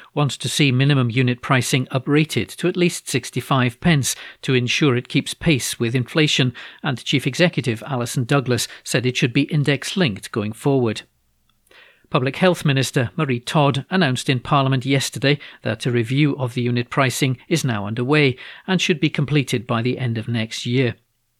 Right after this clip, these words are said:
She said the introduction of minimum unit pricing, or M U P, for alcohol in Scotland has helped reduce alcohol sales to their lowest since records began.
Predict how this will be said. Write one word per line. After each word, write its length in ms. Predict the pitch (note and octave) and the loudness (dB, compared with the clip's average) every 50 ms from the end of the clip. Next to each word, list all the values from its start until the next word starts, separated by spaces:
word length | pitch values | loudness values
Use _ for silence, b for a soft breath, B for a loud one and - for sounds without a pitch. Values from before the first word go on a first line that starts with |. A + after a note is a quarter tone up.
| B B B B B B | B B B B B B
She 160 | - - A#3 | -2 0 0
said 320 | G#3 - - C#3 D#3 D#3+ B B B B B B | 2 2 2 2 2 0 B B B B B B
the 140 | - B3+ C4+ | 0 0 0
introduction 500 | A3+ - F3 E3+ E3 D#3 - - E3 C#3+ | 2 2 2 2 2 2 2 -2 0 0
of 160 | B2+ C3+ B2 | 0 -2 0
minimum 400 | C3+ C#3 C#3+ D3 C#3+ C3+ C3 B2 | 0 2 2 2 2 2 0 0
unit 340 | A#2 B2+ C3+ B2+ A#2+ A2+ - | 0 0 0 0 0 -4 -4
pricing, 540 | - D3+ C#3 B2+ - - E3 F3 A3 A3 - - | 0 0 0 2 2 2 2 2 2 2 -2 -10
or 240 | - G#2 F#2+ - - - | -10 -8 -8 -8 -2 0
M 160 | D3 C#3 C3 | 0 2 2
U 180 | A#2 A#2 A#2 A2 | 0 0 -2 -2
P, 340 | A2+ - - D#3+ D#3+ E3+ B B B B B | -2 0 2 4 4 4 B B B B B
for 200 | B - A3+ A#3 | B -2 -2 0
alcohol 460 | F3+ E3 F3 E3+ - E3+ C#3+ D3+ D3+ C3+ | 2 2 2 2 0 0 0 2 2 2
in 100 | B2 A#2+ | 2 0
Scotland 580 | - - - D3 C#3+ - - D#3 C#3+ C3+ - - | -2 0 0 0 0 0 0 0 -2 -2 -2 -6
has 200 | - - D#3 - | -6 -4 -4 -2
helped 300 | - - A#2+ B2+ - - | -2 -2 -4 -4 -2 -2
reduce 420 | D#3+ C#3 B2+ - F3 E3+ B2+ - - - - | -2 -2 0 2 2 2 2 2 -4 -4 -2
alcohol 420 | D3 D3 C#3+ - D3 A#2+ B2+ A2+ A2+ | -2 -2 0 -2 -2 -2 -2 -2 -4
sales 460 | - - - B2 A2 G#2+ A2+ - - | -4 -2 -2 0 0 -2 -4 -6 -6
to 100 | - D#3 | -4 0
their 160 | D3 F3+ F3+ | 0 2 0
lowest 500 | D3+ C#3+ E3+ D#3+ B2 G2 F#2+ - - - | 2 0 2 2 0 0 -2 -6 -8 -6
since 280 | - B2+ A#2+ - - C3+ | -6 -6 -6 -4 -2 -4
records 340 | A#2+ - - C3 A#2 - | -4 -4 -4 -6 -6 -6
began. 480 | - - A#2+ - C3 C3 B2+ B2+ B2+ | -2 -4 -2 0 2 2 2 2 0